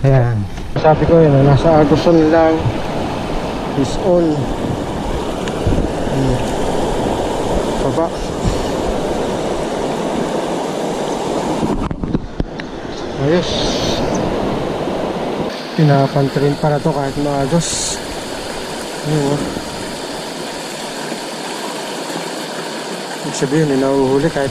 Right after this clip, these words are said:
maagos. Makakahuli sila. Agos ba?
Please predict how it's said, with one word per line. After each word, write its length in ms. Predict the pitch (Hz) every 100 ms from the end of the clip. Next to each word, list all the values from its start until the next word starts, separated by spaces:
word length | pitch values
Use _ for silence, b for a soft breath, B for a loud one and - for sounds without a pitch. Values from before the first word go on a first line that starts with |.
| 147
maagos. 460 | 156 151 147 143 - - - - - - - - - - - - - - 131
Makakahuli 640 | 127 127 131 131 135 131
sila. 240 | 123 131 117 - - - - - - - - - - - - - - - - - - 311 - - - - - - - - - - - - - - - - - - - - - - - - - - - -
Agos 480 | 196 202 208 233 -
ba? 120 | 214